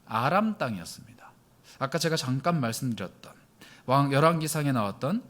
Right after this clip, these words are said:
아람 왕이 다스리던 땅입니다. 그들의 신은 산의 신이고 우리는 평지에 살-, 평지에서 전투를 벌면 반드시 우리가 이긴다라고 이야기했던 아람 민족이 살던 땅이 바로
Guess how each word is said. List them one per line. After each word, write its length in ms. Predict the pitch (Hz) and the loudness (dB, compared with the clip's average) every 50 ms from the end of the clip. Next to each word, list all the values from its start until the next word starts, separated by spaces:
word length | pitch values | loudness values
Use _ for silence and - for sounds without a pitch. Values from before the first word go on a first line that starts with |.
| - | -12
아람 480 | - - 117 123 139 165 185 190 170 131 | -8 -4 -2 0 0 2 0 0 0 -2
왕이 460 | 110 107 110 123 165 170 110 82 - - - - | -2 -2 -2 -2 -2 -2 -4 -4 -8 -14 -20 -16
다스리던 540 | - - 117 - - 120 123 117 113 110 110 | -12 -10 -8 -8 -8 -8 -8 -6 -6 -6 -4
땅입니다. 560 | - 135 131 123 95 82 - - - - - - _ _ _ _ _ _ - - - - - - - | -4 -4 -4 -4 -6 -8 -12 -16 -20 -20 -20 -20 _ _ _ _ _ _ -20 -20 -20 -20 -20 -12 -6
그들의 380 | - 170 165 202 196 196 190 | -4 -2 0 0 0 2 2
신은 480 | 185 - 190 185 185 196 196 202 208 233 | 2 2 2 2 0 0 0 -2 -4 -6
산의 360 | - - - - 226 226 214 | -10 -8 -6 -4 -4 -2 -2
신이고 460 | 208 - 160 135 110 95 - - - - - _ - - _ - | -2 -4 -4 -4 -6 -8 -10 -14 -20 -20 -20 _ -20 -20 _ -6
우리는 520 | 135 143 151 151 156 165 190 214 226 240 - - | -2 -2 0 0 0 0 0 0 -2 -4 -8 -14
평지에 440 | - - - 226 220 208 196 190 175 | -12 -8 -4 -2 -2 -2 -2 -4 -6
살-, 260 | 165 - 135 113 113 - - - 113 | -6 -8 -10 -10 -12 -12 -14 -16 -12
평지에서 440 | - - 190 196 180 175 156 147 143 | -6 -2 -2 0 0 0 -2 -4 -6
전투를 460 | 135 127 113 113 110 - 127 127 117 | -6 -4 -4 -4 -4 -4 -6 -6 -4
벌면 420 | 107 98 101 123 170 - - - - - - - - - | -4 -4 -2 0 0 0 0 -2 -6 -12 -20 -20 -16 -8
반드시 600 | - - 147 175 208 220 214 240 240 208 - 226 | -4 0 4 4 4 4 2 0 0 0 0 0
우리가 260 | 196 151 143 135 139 110 | -2 -4 -4 -4 -4 -4
이긴다라고 1080 | 107 117 120 143 139 123 104 90 - - - - _ _ - 143 156 185 202 220 220 196 | -4 -2 -2 -2 -2 -2 -4 -6 -8 -12 -18 -20 _ _ 0 2 4 4 4 2 0 0
이야기했던 580 | 175 175 175 170 165 147 127 - 165 170 151 - | 2 0 0 0 -2 -4 -4 -4 -4 -6 -4 -4
아람 440 | - 117 123 135 165 202 202 175 | -2 0 2 4 4 4 4 2
민족이 420 | 139 120 113 117 113 117 110 120 120 | 0 0 0 0 -2 -2 -4 -6 -6
살던 360 | - 139 143 139 131 127 123 | -6 -6 -6 -4 -4 -4 -4
땅이 260 | - 120 123 131 123 | -2 0 0 0 0
바로 420 | 127 107 110 143 175 143 95 - | 0 -2 0 2 2 2 0 -2